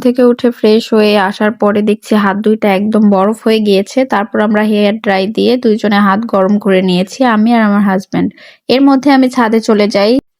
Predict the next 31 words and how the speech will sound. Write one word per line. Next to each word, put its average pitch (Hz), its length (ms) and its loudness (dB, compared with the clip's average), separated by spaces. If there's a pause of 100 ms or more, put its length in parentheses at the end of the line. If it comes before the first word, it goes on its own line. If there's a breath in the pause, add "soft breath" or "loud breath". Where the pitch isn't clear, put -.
ছাদে 247 340 0
গিয়ে 262 200 2
দেখি 247 280 0
চারপাশে 240 540 -2
কুয়াশা 233 440 0
ঘেরা 233 320 2
এবং 240 260 0
ছোট 247 280 -4
একটা 226 280 -2
পাখি। 208 400 -6
পাখিটা 240 460 -2 (100)
একদম 220 440 0 (460 loud breath)
কুয়াশার 247 460 0
মধ্যে 247 360 2
বোঝাই 220 380 2
যাচ্ছিল 214 480 0
না। 214 180 0
আমার 220 220 0
গাছগুলো 233 540 0
দেখছি 226 360 -2
সেই 208 240 0
সাথে, 208 320 -2
গাছগুলো 220 460 -2
একদম 220 340 0
শুকিয়ে 220 400 0
গিয়েছে, 202 420 -2
অনেকদিন 240 480 2
পানি 208 240 -2
দেওয়া 196 280 0
হয় 196 200 -2
না। 196 120 -2